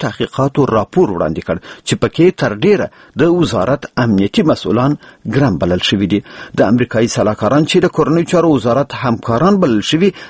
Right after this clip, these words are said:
د تېرې شنبې په ورځ د عبدالصبور سالنګي په نامه د یوه کس لخوا ووژل شول. د ولسي جرګې د پلاوي لخوا د راپور په داسې حال کې وړاندې شو چې پولیسو لا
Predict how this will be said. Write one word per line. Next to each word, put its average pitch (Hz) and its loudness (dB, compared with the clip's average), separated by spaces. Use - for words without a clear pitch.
د 143 4
تېرې 185 2
شنبې 95 -2
په 101 -4
ورځ 95 0
د 156 4
عبدالصبور 107 -2
سالنګي 120 0
په 185 2
نامه 175 2
د 135 4
یوه 117 2
کس 190 -2
لخوا 147 -2
ووژل 85 -2
شول. 82 -2
د 170 6
ولسي 190 0
جرګې 175 2
د 156 -2
پلاوي 139 2
لخوا 123 0
د 120 2
راپور 147 -2
په 101 -2
داسې 98 -8
حال 107 -2
کې - 0
وړاندې 147 2
شو 196 4
چې 202 2
پولیسو 156 2
لا 113 2